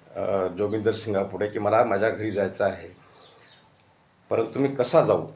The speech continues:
त्यावेळेस जोगिंदर सिंग त्याला सांगतात, "मंगलच्या नावावरती करोडो रुपयाची संपत्ती, प्रॉपर्टी आहे, ही सर्व तुझीच आहे.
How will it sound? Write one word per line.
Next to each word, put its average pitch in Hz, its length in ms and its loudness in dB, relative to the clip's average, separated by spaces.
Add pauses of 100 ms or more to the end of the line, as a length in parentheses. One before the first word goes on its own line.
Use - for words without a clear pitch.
(260)
त्यावेळेस 120 280 4
जोगिंदर 123 420 0
सिंग 131 260 -2
त्याला 120 180 4
सांगतात, 113 420 0 (520)
"मंगलच्या 120 600 4
नावावरती 113 500 4
करोडो 123 420 4
रुपयाची 107 520 0
संपत्ती, 117 500 -2
प्रॉपर्टी 104 480 0
आहे, 107 180 0
ही 131 200 -4
सर्व 113 260 0
तुझीच 113 420 -6
आहे. 98 240 -2